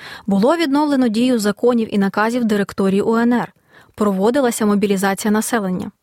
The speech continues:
У середині грудня тисяча дев'ятсот дев'ятнадцятого року на нетривалий час повстанці захопили і сам Чигирин. Холодноярівці, прихильники української держави, виступали проти радянської влади, тому з подальшим приходом більшовиків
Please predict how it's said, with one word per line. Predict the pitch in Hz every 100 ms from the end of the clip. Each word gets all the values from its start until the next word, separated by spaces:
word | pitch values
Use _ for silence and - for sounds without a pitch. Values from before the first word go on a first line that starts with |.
| _ _ - - -
У | 247
середині | 185 233 320 339 302
грудня | 269 302 262
тисяча | 269 269 254
дев'ятсот | 220 226 226 233
дев'ятнадцятого | 220 220 220 226 226 190 202
року | 254 - - - - -
на | 220
нетривалий | 240 - 277 339 294
час | 285 294
повстанці | - 233 - 269 247
захопили | 220 - 214 277 277 -
і | 262
сам | - - 185 190
Чигирин. | - 214 240 269 180 - _ _ _ - - -
Холодноярівці, | - 226 226 254 311 359 269 - 185 - _ _
прихильники | - 233 - 247 208 -
української | 202 220 233 208 - 202
держави, | 190 220 233 208 185 - _ -
виступали | 262 - 269 277 262
проти | - 285 277 220
радянської | 202 208 226 - 208
влади, | 196 220 226 185 - _ - _
тому | 226 233
з | 247
подальшим | - 233 262 240 214
приходом | 196 220 - 247 208 196
більшовиків | 190 - 202 208 285